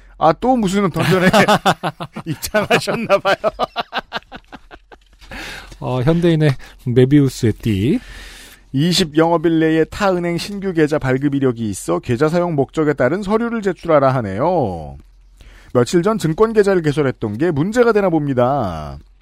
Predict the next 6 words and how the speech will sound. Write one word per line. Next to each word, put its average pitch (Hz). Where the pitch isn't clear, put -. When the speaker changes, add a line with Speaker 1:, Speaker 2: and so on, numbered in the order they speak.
Speaker 1:
인터넷에서 202
건강보험 196
자격 175
득실 170
확인서를 180
발급하여 127